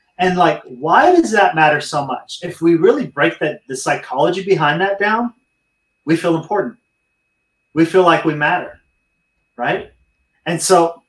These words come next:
I think that that is a huge lesson that we could apply to how our dogs are with us, how we are with our dogs, and then how we could apply that to the work environment,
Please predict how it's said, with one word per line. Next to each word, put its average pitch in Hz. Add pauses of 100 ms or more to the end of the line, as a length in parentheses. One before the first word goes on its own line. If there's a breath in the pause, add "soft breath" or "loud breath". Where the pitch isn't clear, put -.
I 202
think 160
that -
that 156
is 135
a 135
huge 226
lesson 127 (540)
that 165
we 160
could 147
apply 156
to 147
how 165
our 170
dogs 151
are 143
with 139
us, 143
how 190
we 185
are 170
with 151
our 135
dogs, - (500)
and 156
then 147
how 160
we 156
could - (280)
apply 180
that 123 (500)
to 135 (220)
the 123
work 139
environment, 202